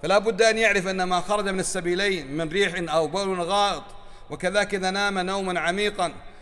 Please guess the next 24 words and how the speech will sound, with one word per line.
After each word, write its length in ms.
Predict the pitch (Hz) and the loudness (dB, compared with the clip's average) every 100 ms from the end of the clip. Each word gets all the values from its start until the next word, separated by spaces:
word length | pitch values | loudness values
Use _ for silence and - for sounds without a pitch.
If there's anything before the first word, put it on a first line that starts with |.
| - - | -14 -10
وكذلك 520 | 151 185 214 208 196 | -4 2 4 4 2
إذا 340 | 190 190 190 | 0 2 0
أكل 220 | 202 196 190 | 0 0 0
لحم 220 | 170 190 | 0 -2
الجزور، 500 | 175 170 202 214 170 | -2 -2 0 2 2
وإذا 300 | 175 185 190 | 0 0 0
ذهب 300 | 196 196 185 | 2 2 2
عقله 420 | 202 202 196 170 | 2 2 0 -2
بسكر 540 | 165 202 202 196 185 | -2 -2 -4 -4 -2
أو 140 | 175 190 | -2 -2
إغماء، 400 | 175 214 214 185 - - - - - | 0 2 2 0 -8 -18 -18 -12 -2
فعليه 540 | 160 190 220 208 202 | 0 2 2 2 0
أن 220 | 196 156 127 - | 0 -4 -10 -12
يتوضأ، 800 | 127 160 156 160 175 143 160 139 | -8 -4 -2 2 0 2 2 0
فلا 340 | - 147 156 143 | -2 -2 0 0
صلاة 440 | 156 156 151 151 | 0 0 0 -2
لمن 440 | 147 151 165 113 - - - - - | -4 -2 -2 -2 -10 -16 -16 -16 -10
لا 300 | 127 160 190 | -2 2 2
طهارة 580 | 175 165 180 175 170 175 | 4 2 4 4 4 2
له، 340 | 175 180 131 135 | 2 2 2 0
لا 200 | 180 180 | 2 2
صلاة 260 | 185 185 | 2 0
بغير 440 | 175 170 180 185 175 | 0 -2 0 0 0
طهور. 460 | 175 196 208 156 | 0 2 0 0